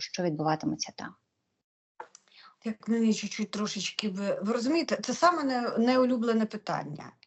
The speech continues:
Speaker 2: Чесно, я це роблю з поваги до журналістів, бо це завжди як пальцем в небо. То вчора дивилася якусь вік-, військову експерту. Там карта, там все пояснює, там все ясно.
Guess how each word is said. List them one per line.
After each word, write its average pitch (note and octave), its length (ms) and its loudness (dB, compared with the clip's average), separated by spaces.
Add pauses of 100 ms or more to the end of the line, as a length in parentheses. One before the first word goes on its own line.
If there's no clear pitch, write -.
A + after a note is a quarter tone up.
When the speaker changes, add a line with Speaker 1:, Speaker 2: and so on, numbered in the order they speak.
(280)
Speaker 2:
Чесно, F4 580 2
я C4 220 6
це B3+ 240 4
роблю A#3+ 280 2
з C#4 80 -6
поваги A3+ 440 4
до G3+ 120 -2
журналістів, A3 680 0
бо F#3+ 60 -6
це G3+ 100 -6
завжди G#3 340 -2
як G#3 220 -4
пальцем G#3+ 440 2
в D#3 80 -12
небо. - 300 -12 (460)
То G#3 100 -6
вчора C#4 300 4
дивилася G#3 840 2 (380)
якусь - 300 -4
вік-, - 280 -6 (100)
військову A3 420 0
експерту. D#3 580 -4
Там F#4 180 4
карта, G#3+ 520 4
там G#3 240 0
все B3+ 220 -4
пояснює, G3 880 2
там B3+ 240 2
все C4+ 260 -6
ясно. F#3+ 640 2